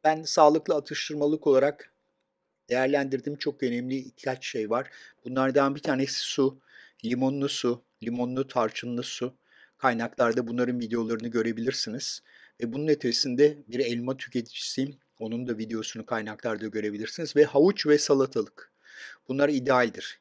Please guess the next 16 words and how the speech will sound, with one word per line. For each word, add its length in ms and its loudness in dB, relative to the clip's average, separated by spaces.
Yani 260 -4
açıkçası 640 -6
ben 180 -2
bunları 280 -4
kemirerek 760 -4
açlığımı 540 -6
gideriyorum. 580 -10
Öyle 300 0
diyorum 280 -12
size. 340 -10
Riskten 460 2
kurtulmak 480 0
istiyorsak 640 0
alışkanlıklarımızdan 1120 -4
kurtulmamız 600 -12
gerekir. 600 -14